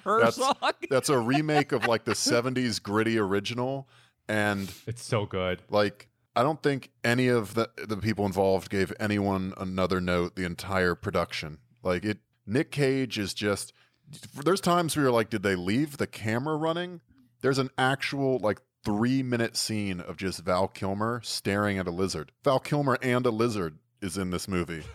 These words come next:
Speaker 1: in the same
Speaker 2: <laughs>
Speaker 1: scene. It's three minutes long. There is no dialogue.
Speaker 2: Was this before Val got really fat, or was he still, like, trying
Speaker 1: Oh,
Speaker 2: to
Speaker 1: he's looking nice and fat there.
Speaker 2: Yeah, okay.
Speaker 1: Uh, I think
Speaker 2: <laughs>
Speaker 1: literally
Speaker 3: Oh, boy.
Speaker 1: Exhibit is in it as a coke dealer,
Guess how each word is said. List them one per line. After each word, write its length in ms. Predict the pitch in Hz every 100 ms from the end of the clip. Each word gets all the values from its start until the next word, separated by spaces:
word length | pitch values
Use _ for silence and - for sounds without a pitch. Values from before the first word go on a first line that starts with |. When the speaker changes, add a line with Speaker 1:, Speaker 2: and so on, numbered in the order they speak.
| -
Speaker 1:
in 140 | 175 107
the 100 | 196
same 260 | 113 107
Speaker 2:
<laughs> 0 |
Speaker 1:
scene. 400 | 104 117 104 78 - _ _
It's 160 | 107 -
three 240 | 113 117
minutes 280 | 117 110 -
long. 280 | 107 101 98
There 120 | 90
is 140 | 82
no 200 | 92 95
dialogue. 500 | 90 87 82 76 73 - _ 269 311 - _ _
Speaker 2:
Was 140 | 131
this 160 | 135 160
before 300 | 190 - 160
Val 320 | 104 104 104
got 180 | 110 101 95
really 200 | 95 92
fat, 440 | - 95 92 101
or 80 | 87
was 120 | 90
he 80 | 90
still, 300 | - 101 92
like, 300 | 87 80 - - _
trying 320 | - 104 87 85
Speaker 1:
Oh, 120 | 135
Speaker 2:
to 60 | 143
Speaker 1:
he's 120 | 135
looking 260 | 151 127
nice 280 | 113 113 -
and 80 | 98
fat 320 | - 92 -
there. 260 | 92 82 - _
Speaker 2:
Yeah, 160 | 160 135
okay. 180 | - - - -
Speaker 1:
Uh, 100 | 262
I 80 | -
think 240 | - 165 151
Speaker 2:
<laughs> 20 |
Speaker 1:
literally 560 | 117 123 131 127 131 127
Speaker 3:
Oh, 80 |
boy. 60 | 107
Speaker 1:
Exhibit 480 | 110 98 104 120 127 _
is 240 | 127 117 117
in 100 | 123
it 140 | 127
as 140 | 110 92
a 60 |
coke 400 | - - 104 107
dealer, 520 | - 135 135 143 147